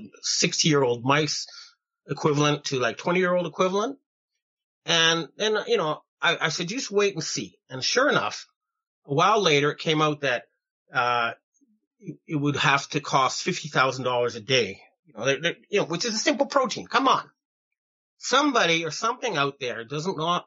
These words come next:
want us to improve or get smarter or stronger. It's, it's like we're, um, uh, okay, I'll give you a, a,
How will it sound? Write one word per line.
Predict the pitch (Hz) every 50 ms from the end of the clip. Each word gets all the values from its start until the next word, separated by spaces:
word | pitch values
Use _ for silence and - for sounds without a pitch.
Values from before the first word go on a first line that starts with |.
| _ _ -
want | 131 131 147 151 147 147
us | 147 139 - -
to | - - 135 123 120 117 117 - _ _ _ _ _ _ _ _
improve | 127 110 - - - - 160 151 151 151 151 151 151
or | - 120 123 113
get | - 135 113 -
smarter | - - - 147 143 135 135 135 131 131 131 131 127 -
or | 156 131 120 117 113 110
stronger. | 107 - - - 135 131 127 127 120 113 104 98 95
It's, | 98 95 - -
it's | - 135 - -
like | 143 143 139 - -
we're, | 160 143 135 131 131 131 - - _ _ - - _ _ _ _ _ _ _ _ _ _ _ _ _ _
um, | 143 139 123 120 123 120 113 113 110 104 _ _ _ _ _ _ _ _ _ _ _ _ _ _ _ _ - - - _ _ _ _ _ _ _ _ -
uh, | 185 - - 202 190
okay, | - 190 160
I'll | 147 151
give | 151 208 208 190
you | 190 170 143 135
a, | - - 147
a, | - - 143 139 135